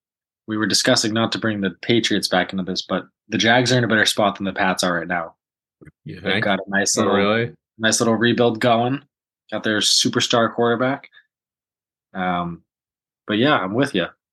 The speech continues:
Speaker 1: The side note, I think that is what caused me to lose my first round playoff matchup, was the Dallas defense putting up a lot of points and then negative points.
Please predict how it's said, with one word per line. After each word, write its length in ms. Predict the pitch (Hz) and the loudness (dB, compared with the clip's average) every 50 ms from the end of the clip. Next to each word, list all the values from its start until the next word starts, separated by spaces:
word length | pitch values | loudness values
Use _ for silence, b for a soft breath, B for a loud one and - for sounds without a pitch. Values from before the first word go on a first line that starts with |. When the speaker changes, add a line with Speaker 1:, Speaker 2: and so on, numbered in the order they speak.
| _ _ _ _ _ _ _ _ - | _ _ _ _ _ _ _ _ -6
Speaker 1:
The 240 | 101 98 98 92 90 _ _ _ | -2 -2 -2 -2 -6 _ _ _
side 360 | - - - 110 92 95 92 98 | 0 2 4 4 4 2 2 2
note, 180 | 98 98 104 101 | 0 0 0 0
I 60 | 92 | -2
think 240 | - 98 101 98 - - | -2 -4 -6 -6 -4 -2
that 180 | - 95 92 95 | 0 0 2 2
is 100 | 98 95 | 0 -2
what 140 | 98 95 - | -2 -4 -2
caused 300 | - 104 98 95 92 - | 0 0 0 2 2 0
me 80 | 101 98 | 0 0
to 60 | 95 | 0
lose 340 | 92 92 95 98 95 - 101 | 0 0 0 0 0 0 0
my 200 | 95 92 92 92 | 0 0 0 0
first 300 | - 98 95 92 - - | 0 0 0 0 0 0
round 240 | 98 95 95 98 - - _ _ _ _ - | 0 0 0 -2 -6 -12 _ _ _ _ 0
playoff 220 | 117 120 113 - - | 2 2 2 2 0
matchup, 380 | 92 87 - - 90 85 - - _ _ _ _ _ _ | 0 0 0 -2 -2 -4 -4 -8 _ _ _ _ _ _
was 300 | 98 95 92 90 87 - | -10 -8 -6 -4 -4 -2
the 280 | 95 92 92 92 87 - - | 0 0 0 0 -2 -4 -4
Dallas 380 | - 98 95 95 98 95 - - | -2 0 2 2 2 2 0 0
defense 680 | - 104 98 - - 104 101 98 95 - - - - - _ _ _ _ _ _ _ _ _ _ _ _ _ _ _ _ - | 0 0 0 0 0 -2 -2 0 2 2 2 0 -2 -6 _ _ _ _ _ _ _ _ _ _ _ _ _ _ _ _ -8
putting 180 | 107 104 104 | -6 -4 -2
up 140 | 101 98 - | -2 -2 -2
a 40 | 98 | 0
lot 220 | 92 95 101 107 107 | 0 2 2 2 2
of 60 | 104 - - | 0 -2 -2
points 340 | - 123 123 120 120 - - | 0 0 2 2 2 2 0
and 200 | - - 101 95 | 0 -2 -2 0
then 480 | 101 101 101 101 101 101 101 98 98 101 | 0 2 2 0 0 0 0 0 0 0
negative 340 | 104 104 95 95 95 92 - | 0 2 2 2 0 0 -2
points. 380 | - 87 87 87 - - - | -2 -4 -2 -2 -4 -6 -10